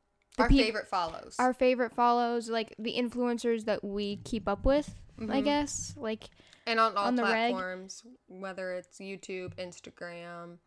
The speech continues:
Speaker 2: uh, podcasts. I'm not a big Twitter gal, so I don't
Speaker 1: No,
Speaker 2: really
Speaker 1: me
Speaker 2: keep up with
Speaker 1: neither.
Speaker 2: anyone
Speaker 1: I
Speaker 2: on
Speaker 1: never
Speaker 2: there.
Speaker 1: get on Twitter.
Speaker 2: Yeah.
Speaker 1: Unless someone sends me something, I literally just go to my D Ms <laughs> and I get right back up.
Speaker 2: And, like,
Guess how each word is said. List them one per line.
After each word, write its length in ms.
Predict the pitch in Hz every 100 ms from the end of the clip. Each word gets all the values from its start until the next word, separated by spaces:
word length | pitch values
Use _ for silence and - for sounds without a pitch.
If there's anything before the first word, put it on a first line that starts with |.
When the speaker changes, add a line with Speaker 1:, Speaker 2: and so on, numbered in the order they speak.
| -
Speaker 2:
uh, 280 | 180 175 160
podcasts. 1200 | - 196 196 185 - 185 185 185 185 - - - _ _ _ _ -
I'm 120 | 190
not 140 | 202
a 20 | 190
big 200 | 180 170
Twitter 240 | - 180
gal, 340 | 175 175 175
so 140 | 175 165
I 0 |
don't 60 | 247
Speaker 1:
No, 120 | 240
Speaker 2:
really 80 | 226
Speaker 1:
me 60 | 226
Speaker 2:
keep 100 | 214
up 60 |
with 80 | 202
Speaker 1:
neither. 80 | 196 208
Speaker 2:
anyone 180 | 170
Speaker 1:
I 100 | 233
Speaker 2:
on 160 | 240 233
Speaker 1:
never 240 | 220 208 214
Speaker 2:
there. 60 | 214
Speaker 1:
get 100 | 208
on 140 | 208
Twitter. 340 | - 202 202 202
Speaker 2:
Yeah. 280 | 156 139 151
Speaker 1:
Unless 260 | 240 240
someone 240 | - 240 226
sends 220 | 220 220
me 60 | 214
something, 340 | 214 214 214
I 140 | 208
literally 320 | 202 214 226 220
just 240 | 220 -
go 80 | 220
to 60 | 214
my 100 | 208
D 240 | 214 208
Ms 240 | 202 240
<laughs> 0 |
and 80 | 240 226
I 40 |
get 220 | - - -
right 160 | -
back 220 | 214 -
up. 260 | - 76 - - - -
Speaker 2:
And, 100 | 190
like, 240 | 175 -